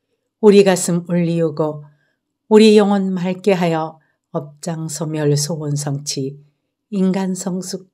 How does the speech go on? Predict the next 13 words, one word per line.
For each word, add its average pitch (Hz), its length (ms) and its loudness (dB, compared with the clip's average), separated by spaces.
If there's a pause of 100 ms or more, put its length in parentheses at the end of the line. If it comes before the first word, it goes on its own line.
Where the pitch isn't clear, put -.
장엄되네. 151 1000 -8 (1700)
이 208 280 6
글귀를 180 540 0
대하느니 156 800 -6 (960)
이 226 320 6
소리를 202 520 2
듣는 185 380 0
이들 151 420 -4 (600)
모두 196 440 0
함께 175 500 -2
성숙되길 147 1200 -8 (1400)
간절하게 165 920 -2
발언하고 147 800 -8